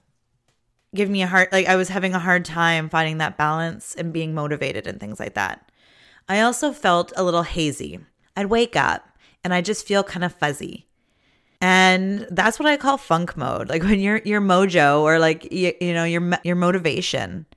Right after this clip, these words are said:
like, you just lost, you know, that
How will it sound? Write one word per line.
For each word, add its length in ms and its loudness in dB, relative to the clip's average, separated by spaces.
like, 140 -4
you 80 -4
just 180 -4
lost, 680 -6
you 80 -16
know, 200 -8
that 220 -12